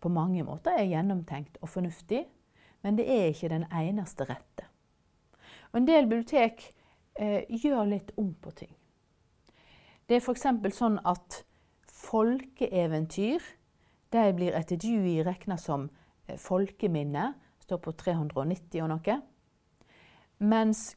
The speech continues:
kunsteventyrene, de som er nyere og som er skrevet av en forfatter, de står på skjønnlitteratur. Og da er det nærliggende, særlig på barneavdelinger, for mange bibliotek å ta folkeeventyrene og kunsteventyrene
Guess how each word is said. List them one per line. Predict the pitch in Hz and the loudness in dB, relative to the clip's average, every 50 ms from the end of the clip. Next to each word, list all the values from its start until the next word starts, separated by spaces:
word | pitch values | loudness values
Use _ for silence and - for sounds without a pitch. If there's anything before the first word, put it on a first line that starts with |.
| _ - | _ -10
kunsteventyrene, | - - 294 269 233 196 - - - - 175 160 156 156 160 - 170 151 135 131 135 143 160 202 269 277 - _ _ _ _ | -4 -2 0 2 2 2 0 -4 -8 -4 -4 -2 -2 -2 -4 -4 -4 -4 -4 -2 -4 -2 -2 -2 -4 -6 -10 _ _ _ _
de | - 214 214 | -6 -6 -4
som | - - 208 190 | -4 -2 -2 0
er | 180 | 0
nyere | 180 170 170 180 196 208 208 175 147 | 0 0 0 0 0 -2 -2 -2 -4
og | 151 147 143 147 147 | -4 -4 -4 -6 -6
som | - - 156 | -6 -6 -8
er | 147 | -8
skrevet | - - - 160 190 180 | -6 -4 -4 -2 0 0
av | 151 143 139 | 0 -2 -2
en | 131 160 | -4 -6
forfatter, | - 156 160 208 - - - - 185 240 285 - _ _ _ _ _ _ _ _ _ - | -8 -10 -12 -12 -16 -12 -8 -4 -4 -4 -4 -6 _ _ _ _ _ _ _ _ _ -8
de | 226 226 214 | -6 -6 -6
står | 185 - - - - | -6 -8 -10 -12 -10
på | - 120 | -10 -10
skjønnlitteratur. | - - 202 196 175 147 - - - - - - - _ _ _ _ _ _ _ _ _ _ _ _ _ _ _ _ _ _ - _ _ - | -8 -6 -6 -4 -6 -6 -10 -14 -18 -20 -20 -20 -20 _ _ _ _ _ _ _ _ _ _ _ _ _ _ _ _ _ _ -20 _ _ -2
Og | 190 | 0
da | 202 | 2
er | 214 | 2
det | 220 214 220 | 4 2 2
nærliggende, | 240 294 294 269 220 196 170 156 156 147 147 147 143 170 214 | 2 2 2 2 2 2 2 0 0 -2 -2 -2 -2 -4 -4
særlig | 220 - 202 208 220 214 202 - | -4 -2 -2 -2 -2 -2 -4 -6
på | - 175 | -4 0
barneavdelinger, | 175 170 180 196 202 185 175 170 156 143 147 151 156 160 262 311 - - - - _ _ | 2 2 2 2 0 -2 -2 -2 -4 -2 -2 -2 -2 -2 -2 -4 -6 -14 -20 -20 _ _
for | - - 220 | -6 -2 0
mange | 220 226 233 233 220 | 2 2 2 2 2
bibliotek | 208 190 190 190 - 233 269 302 302 - | 2 0 0 0 0 0 0 0 -2 -6
å | - - - | -14 -14 -10
ta | - - 226 202 | -4 -2 -2 -2
folkeeventyrene | 202 - - 190 208 - - 202 190 185 185 - 185 170 156 156 180 196 254 320 - - _ _ _ - | 0 0 0 0 0 0 0 -2 -2 -2 -2 -2 -2 -2 -2 0 0 -2 -2 -4 -6 -12 _ _ _ -16
og | 202 | -10
kunsteventyrene | - - 233 208 - - - 165 165 165 165 - 175 160 151 160 170 196 254 302 | -6 -2 -2 -2 -2 -4 -4 -4 -4 -4 -4 -4 -4 -4 -2 -2 -2 -4 -4 -6